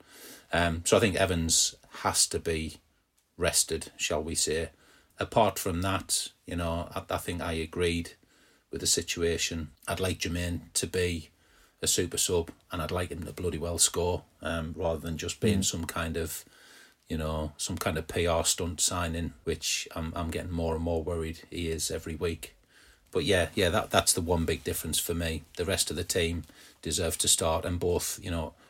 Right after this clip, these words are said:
Speaker 1: Roberts and Neil had some good moments in the match that that showed that, you know, they really added some value.
Speaker 2: Yeah, definitely. It, it was a strange one when I saw that Matete was on the bench, 'cause at first I was like, "Oh, maybe he's taking him out because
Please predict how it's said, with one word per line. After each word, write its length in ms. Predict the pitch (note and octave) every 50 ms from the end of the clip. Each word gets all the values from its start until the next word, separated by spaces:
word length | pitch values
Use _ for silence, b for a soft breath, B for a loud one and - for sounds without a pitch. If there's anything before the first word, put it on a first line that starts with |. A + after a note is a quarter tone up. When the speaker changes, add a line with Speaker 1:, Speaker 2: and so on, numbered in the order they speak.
| _ _ -
Speaker 1:
Roberts 380 | G2 F#2 D#2 F2+ F2 - -
and 200 | F#2+ E2+ E2 E2+
Neil 380 | F2 F2+ E2+ E2 D#2+ D#2+ E2 D#2 -
had 160 | - F2 E2+ -
some 220 | - - E2 D#2+
good 200 | - - D#2+ D#2
moments 400 | E2+ E2+ E2+ E2 E2 E2 - -
in 100 | D#2+ D#2+
the 60 | E2+
match 440 | E2+ F2 F2 E2 - - - - -
that 200 | - E2+ E2 - b b b b b -
that 140 | D#2 D2
showed 380 | - - - F#2+ E2 E2 D#2+ -
that, 180 | - E2+ E2+ - - -
you 100 | - F#2
know, 160 | F2 E2 E2 D#2+
they 120 | D#2+ E2
really 260 | E2 E2+ E2+ E2 E2
added 220 | E2 E2 E2 E2 -
some 160 | - D#2+ D2+
value. 340 | - E2+ E2+ E2+ E2+ F2 F2 - _ _ _ _
Speaker 2:
Yeah, 300 | - - A2 G2+ G2 G2
definitely. 480 | F#2 A#2 G#2+ - - A#2 A#2 G#2 G2+ G2+ B B B B B B
It, 120 | - C3 C#3+
it 280 | D#3+ - D3+ D#3+ D#3
was 120 | C#3 C#3 C#3+
a 40 |
strange 340 | C#3 - - F3+ F#3 F3+ D3
one 240 | C3+ B2+ A#2+ A#2 A#2+
when 200 | C#3+ C3+ A#2+ A#2
I 80 | A2+ A2
saw 260 | - - A#2+ A2+ A2+
that 140 | A#2 B2 A#2+
Matete 360 | A#2+ A2 - A#2 G#2+ - A#2
was 80 | G#2+ G#2
on 60 | G#2+
the 60 | G#2
bench, 420 | F2+ A2+ G#2 G#2 A#2 - - - -
'cause 120 | - A#2+
at 340 | C3 - - - - C3 B2
first 300 | - E3 E3 E3 D3+ -
I 40 | D3
was 80 | C3+ C#3
like, 80 | C3
"Oh, 100 | B2 A#2+
maybe 240 | B2 B2+ B2+ B2 C3+
he's 120 | C3 B2+
taking 300 | - - C3 A#2+ - -
him 120 | A#2+ A#2 A#2
out 280 | A2+ A2+ B2 - -
because 560 | - A#2 G#2 - A#2 A2+ G#2+ G#2 G2+ - -